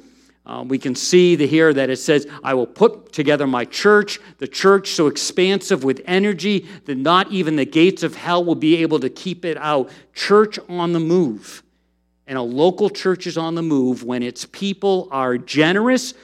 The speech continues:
when its people sacrificially give under the lordship of Christ leading in their life. We have to remember that a church is just not these four walls. That's the reason I had that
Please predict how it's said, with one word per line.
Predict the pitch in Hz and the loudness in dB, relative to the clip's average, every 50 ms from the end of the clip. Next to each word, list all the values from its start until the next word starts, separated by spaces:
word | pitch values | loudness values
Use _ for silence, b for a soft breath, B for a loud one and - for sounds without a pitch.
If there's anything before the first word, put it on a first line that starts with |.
| b b | b b
when | - 139 131 131 | -6 -4 -2 -2
its | 131 120 - - | -4 -4 -6 -12
people | - - 180 160 165 170 170 156 B B B | -10 -8 -8 -6 -2 -2 -2 -2 B B B
sacrificially | - - - 160 135 165 - - 123 - - - 180 170 - - - 202 196 196 185 160 | -12 -6 -2 -2 -2 -2 -4 -6 -10 -6 -2 -2 0 0 0 -2 -2 0 0 0 0 -2
give | 143 175 151 139 123 117 120 - b b b b b _ | 0 2 2 2 2 0 -2 -6 b b b b b _
under | - 135 131 127 131 131 | -10 -8 -6 -4 -4 -4
the | 123 131 | -4 -4
lordship | 123 120 120 131 143 156 170 165 165 - - - 127 - - | -4 -4 -4 -2 2 2 2 2 0 -2 -6 -6 -6 -6 -8
of | 120 151 131 - - | -10 -14 -14 -14 -18
Christ | - - - 135 131 135 135 123 - - - _ _ _ - | -12 -8 -4 -4 -2 -2 -4 -4 -8 -12 -16 _ _ _ -16
leading | 143 131 127 135 135 131 131 131 127 131 131 127 b b b _ _ _ | -10 -8 -6 -4 -2 -2 -2 -2 -2 -4 -6 -8 b b b _ _ _
in | 127 127 120 120 120 123 123 123 123 _ _ | -12 -10 -8 -8 -8 -8 -8 -10 -12 _ _
their | 107 117 123 117 117 | -12 -10 -8 -8 -8
life. | 117 117 120 117 113 113 113 113 - - - _ _ _ _ _ _ _ _ _ _ _ _ _ _ | -10 -10 -12 -12 -12 -14 -16 -20 -20 -20 -20 _ _ _ _ _ _ _ _ _ _ _ _ _ _
We | - 131 | -2 -2
have | 143 135 139 | -2 0 0
to | - | 0
remember | 151 151 160 160 165 160 160 | 0 2 2 2 2 0 0
that | 147 147 143 | 0 0 -2
a | 139 | -4
church | 139 - - 190 185 185 - | -4 -2 0 0 0 0 -2
is | - 135 113 | -6 -8 -6
just | - 175 160 - - | -6 -6 -6 -4 -4
not | 160 170 165 165 165 | -2 -2 0 -2 -2
these | - 170 151 - - | -4 -6 -6 -6 -8
four | - - - 175 170 165 147 | -8 -2 2 4 6 6 4
walls. | 131 131 139 151 165 165 160 143 127 113 110 113 - - b b b b | 4 2 0 2 4 4 6 4 4 2 -2 -6 -8 -12 b b b b
That's | - 127 135 - - | -6 -6 -4 -2 -2
the | 160 | -4
reason | 143 123 151 | -4 -2 -4
I | 156 151 | -4 -4
had | 147 160 151 131 | -4 -4 -4 -2
that | 160 147 139 B | -2 -2 -2 B